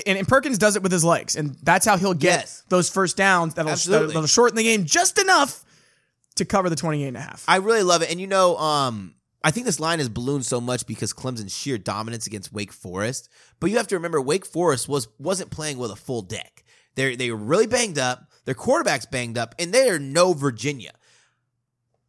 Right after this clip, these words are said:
Speaker 2: I, I just wanna say this also, just so I can highlight Clemson for a second.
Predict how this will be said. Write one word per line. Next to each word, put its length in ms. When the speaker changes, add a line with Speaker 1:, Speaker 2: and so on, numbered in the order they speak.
Speaker 2:
I, 140
I 100
just 120
wanna 120
say 220
this 200
also, 600
just 200
so 80
I 80
can 100
highlight 360
Clemson 280
for 120
a 60
second. 420